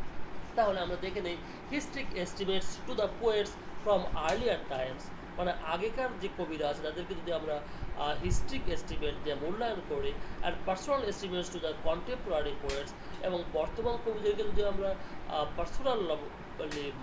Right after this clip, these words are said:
করে থাকি, cannot determine the true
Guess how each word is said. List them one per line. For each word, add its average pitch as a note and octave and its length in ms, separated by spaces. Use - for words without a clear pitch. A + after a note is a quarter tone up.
করে E3 180
থাকি, C#3 340
cannot A#3 300
determine G#3 540
the F#3+ 120
true - 400